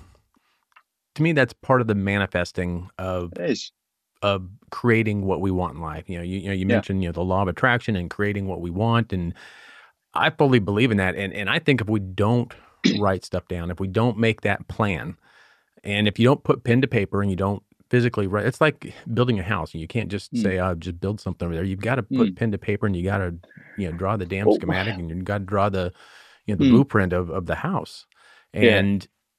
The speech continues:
Speaker 1: so what is, so
Speaker 2: But what's easy
Speaker 1: what
Speaker 2: to do is easy not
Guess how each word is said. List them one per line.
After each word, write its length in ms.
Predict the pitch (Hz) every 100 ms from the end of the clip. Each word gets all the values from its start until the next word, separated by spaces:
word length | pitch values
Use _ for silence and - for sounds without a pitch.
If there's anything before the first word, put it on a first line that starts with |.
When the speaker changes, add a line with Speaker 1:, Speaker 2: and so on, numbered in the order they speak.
| _ _ _ _ _ 185 -
Speaker 1:
so 100 | 165
what 280 | 151 208 -
is, 340 | 175 156 143
so 240 | - 147 123 - -
Speaker 2:
But 120 | 147
what's 220 | 170 202
easy 260 | 220 120 160
Speaker 1:
what 100 | -
Speaker 2:
to 80 | 127
do 240 | 143 143
is 160 | 123 113
easy 300 | 135 117 110
not 260 | 104 135